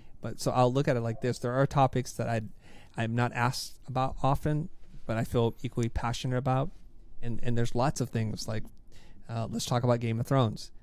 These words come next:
Let's talk about the Marvel Cinematic Universe as it relates to, uh, the printed comics. Uh, let's talk about, uh, licensing. And topics I'm also interested in is, is how to raise an entrepreneurial child.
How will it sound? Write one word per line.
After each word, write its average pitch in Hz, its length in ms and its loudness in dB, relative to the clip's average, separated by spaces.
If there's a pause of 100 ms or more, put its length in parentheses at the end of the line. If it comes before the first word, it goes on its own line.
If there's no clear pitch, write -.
(160)
Let's 117 120 -6
talk 123 180 4
about 123 140 4
the 117 60 2
Marvel 117 360 4
Cinematic 113 460 2
Universe 120 420 2
as 113 100 0
it 113 60 0
relates 117 400 -2
to, 117 400 0 (400)
uh, 117 300 -4
the 117 100 -4
printed 113 340 -2
comics. - 600 -4 (220)
Uh, 110 100 -4
let's 113 180 -4
talk 120 200 2
about, 117 460 0 (120)
uh, 113 120 0
licensing. 117 640 0 (720)
And 113 460 -2 (720)
topics 131 360 4
I'm 117 140 4
also 131 260 2
interested 120 380 -2
in 113 80 -2
is, 110 220 -6 (380)
is 117 180 -4
how 123 160 4
to 123 160 -2
raise 117 360 0
an 117 60 -2
entrepreneurial 113 640 -4
child. 127 460 -6